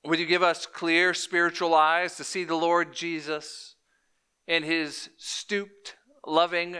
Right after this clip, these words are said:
humility, serving sinners like us? Move our hearts so that we can be those who follow his example and who serve each other because of the love that we share in Christ Jesus. We pray in his mighty name.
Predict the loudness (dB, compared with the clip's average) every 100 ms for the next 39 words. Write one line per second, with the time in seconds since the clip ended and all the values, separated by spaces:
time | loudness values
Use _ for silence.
0 | -8 -6 -2 0 0 -2 -8 -12 _ _
1 | _ _ _ _ _ -4 0 2 0 -4
2 | -6 -8 -6 -6 -6 0 0 2 -4 -4
3 | -14 -18 -20 _ _ _ _ _ _ -2
4 | 2 4 4 6 6 4 2 -2 2 2
5 | 2 0 2 2 0 -2 -4 0 2 2
6 | 4 4 4 -2 -6 -10 2 4 4 2
7 | 0 -2 -8 -8 -4 -4 -2 -4 -4 -8
8 | _ _ _ _ -12 -8 -8 -4 2 2
9 | 2 -4 -2 0 0 -2 -14 _ _ _
10 | _ _ _ _ _ -6 -4 -4 -4 -4
11 | 4 4 4 0 -8 -14 -14 -12 -8 -4
12 | -2 -2 -4 -10 -8 -6 -6 -12 -18 -18
13 | -20 -18 -16 -4 -2 -2 -2 -6 2 2
14 | 2 -6 -8